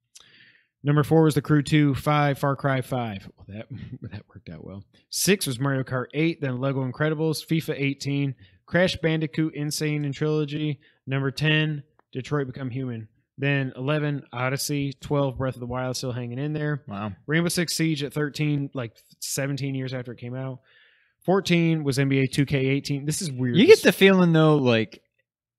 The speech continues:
Speaker 2: if you plotted these,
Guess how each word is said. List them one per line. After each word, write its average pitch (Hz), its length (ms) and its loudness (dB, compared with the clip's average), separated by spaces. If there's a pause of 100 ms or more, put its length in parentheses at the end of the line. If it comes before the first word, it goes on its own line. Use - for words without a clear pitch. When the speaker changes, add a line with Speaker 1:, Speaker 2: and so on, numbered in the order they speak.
(1160)
Speaker 2:
if 123 160 -4
you 143 560 8 (400)
plotted 120 440 6
these, 92 460 -8